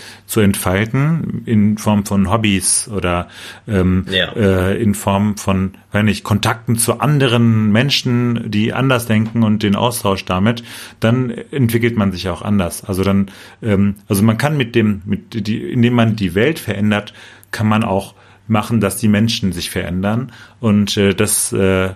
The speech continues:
Speaker 1: ist ja oft, oft so, dass die Menschen, die, äh, also Amok laufen, auch aus schlechten Umfelden ko-, Umfeldern kommen.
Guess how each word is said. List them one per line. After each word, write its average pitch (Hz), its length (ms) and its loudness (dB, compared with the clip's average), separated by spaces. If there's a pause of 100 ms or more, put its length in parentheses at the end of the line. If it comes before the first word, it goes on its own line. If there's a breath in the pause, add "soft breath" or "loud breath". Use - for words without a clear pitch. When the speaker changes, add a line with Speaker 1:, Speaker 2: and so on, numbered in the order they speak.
(440 soft breath)
Speaker 1:
ist 117 240 0
ja 117 120 4
oft, 104 200 -2
oft 117 260 -4
so, 117 120 2
dass 104 200 0
die 110 80 0
Menschen, 113 540 2
die, 95 400 0
äh, - 280 -10 (280)
also 92 300 -2 (280)
Amok 113 480 -2 (200)
laufen, 117 600 0 (340 loud breath)
auch 107 260 0
aus 95 300 -2
schlechten 98 400 -2
Umfelden 90 540 -2
ko-, - 160 -12 (100)
Umfeldern 90 500 -2
kommen. 101 380 -4